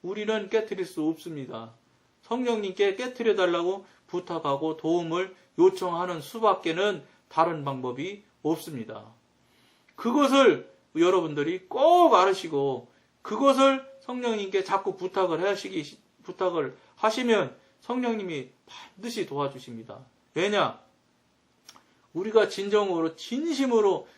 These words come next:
그렇게 되고 싶고 그렇게 하고 싶어서 그걸 원해서 하나님이 좋아-, 하나님이 좋아하시는 그 길로 가겠다고 그걸, 그게 가려고 그걸 원해서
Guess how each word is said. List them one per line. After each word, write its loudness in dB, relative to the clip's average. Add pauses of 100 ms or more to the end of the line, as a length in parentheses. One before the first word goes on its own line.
(140)
그렇게 2
되고 2
싶고 -4
그렇게 -4
하고 2
싶어서 -4 (220)
그걸 2
원해서 4 (200)
하나님이 2
좋아-, 2
하나님이 4
좋아하시는 2
그 -8
길로 -2
가겠다고 0 (280)
그걸, 4
그게 2
가려고 6
그걸 4
원해서 4